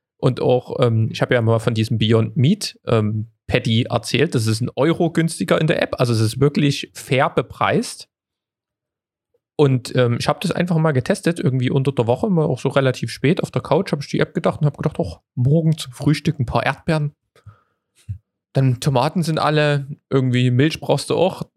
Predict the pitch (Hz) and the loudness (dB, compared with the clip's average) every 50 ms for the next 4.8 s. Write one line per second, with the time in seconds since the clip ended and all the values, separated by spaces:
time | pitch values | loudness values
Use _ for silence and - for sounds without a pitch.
0 | _ _ - - 131 117 131 143 170 165 160 156 - 156 151 151 - - - - | _ _ -6 -2 0 0 2 0 0 -2 -2 -2 0 0 0 -2 -4 -16 -18 -20
1 | _ _ _ _ _ _ _ _ _ _ _ _ _ _ - - 123 123 123 113 | _ _ _ _ _ _ _ _ _ _ _ _ _ _ -4 -2 0 0 2 2
2 | 123 127 135 135 127 - - 127 123 110 104 113 151 185 - - - 208 190 175 | 2 2 2 0 -2 -2 0 0 0 0 2 2 0 0 0 -4 -2 2 2 4
3 | 165 160 135 127 - - 131 185 285 - _ _ _ _ _ - - 143 143 180 | 4 4 4 2 2 2 2 0 0 -2 _ _ _ _ _ -6 0 0 2 2
4 | 202 208 214 208 - 160 160 151 151 156 - - 160 170 175 175 | 2 2 0 0 -2 0 0 0 0 0 0 2 2 2 2 -2